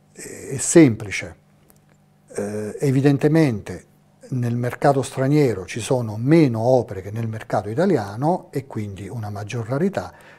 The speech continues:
e quindi, eh, necessariamente per poterle acquistare bisogna spendere qualcosa in più. Viceversa in Italia si trova qualche opera in più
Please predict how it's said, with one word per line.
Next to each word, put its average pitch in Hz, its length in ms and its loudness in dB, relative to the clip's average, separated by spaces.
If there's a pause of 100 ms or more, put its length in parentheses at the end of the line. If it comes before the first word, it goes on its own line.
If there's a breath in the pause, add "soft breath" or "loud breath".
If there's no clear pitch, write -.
e 170 180 2
quindi, 123 640 0 (180)
eh, 113 840 -8 (760 loud breath)
necessariamente 131 840 2
per 98 160 -10
poterle 117 320 -4
acquistare 117 500 0
bisogna 104 360 -10
spendere 117 500 -4
qualcosa 107 400 -8
in 113 80 -6
più. 113 220 0 (360 loud breath)
Viceversa 160 840 2
in 139 180 0
Italia 127 640 2
si - 160 -10
trova 120 380 2
qualche 117 600 2
opera 104 600 -4
in 135 400 0
più 131 540 0